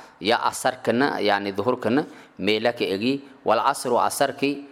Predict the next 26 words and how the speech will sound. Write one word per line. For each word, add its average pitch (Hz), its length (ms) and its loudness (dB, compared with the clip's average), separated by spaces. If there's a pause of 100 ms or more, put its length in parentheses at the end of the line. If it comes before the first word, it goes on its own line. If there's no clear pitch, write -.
(180)
wa 98 120 4
awwalu 113 440 2
waqtiha 120 480 0
waqti, 123 360 0
wal 107 320 0
asru 135 520 0
salaat 107 320 0
asar 117 320 0
waay. 90 240 0
Waqtiga 104 360 0
lamaad, 110 360 2 (340)
salaatul 113 440 0
asr 110 340 0
la 98 140 0
rahe. 123 200 0 (400)
Wa 107 180 2
awwalu 120 320 2
waqtiha 120 480 -2
salaatul 110 400 -2
asr - 240 -2
waqti 107 260 0
shay 127 140 -2
awwal 117 260 2
shay, 117 260 -2 (340)
az-ziyaadatu 127 760 0
ziyaadu 104 460 0